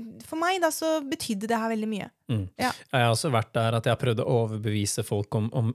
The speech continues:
Speaker 2: om mitt ståsted, og vært veldig sånn at, eh, "Men herregud, forstår du ikke dette her?" Liksom,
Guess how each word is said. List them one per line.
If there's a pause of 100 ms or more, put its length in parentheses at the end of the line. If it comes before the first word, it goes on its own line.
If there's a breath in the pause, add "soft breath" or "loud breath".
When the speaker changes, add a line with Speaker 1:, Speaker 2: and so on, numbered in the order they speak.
Speaker 2:
om
mitt
ståsted, (460 soft breath)
og
vært
veldig
sånn
at,
eh,
"Men
herregud,
forstår
du
ikke
dette
her?"
Liksom,